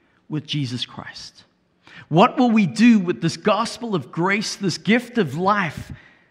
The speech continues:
in believing? Will we repent and believe, or will we reject?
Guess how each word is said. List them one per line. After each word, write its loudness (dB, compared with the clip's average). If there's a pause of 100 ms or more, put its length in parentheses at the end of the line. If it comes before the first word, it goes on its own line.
(260)
in 0
believing? -4 (1120)
Will 2
we 0
repent -2
and -2
believe, -2 (880)
or -4
will -4
we -2
reject? -14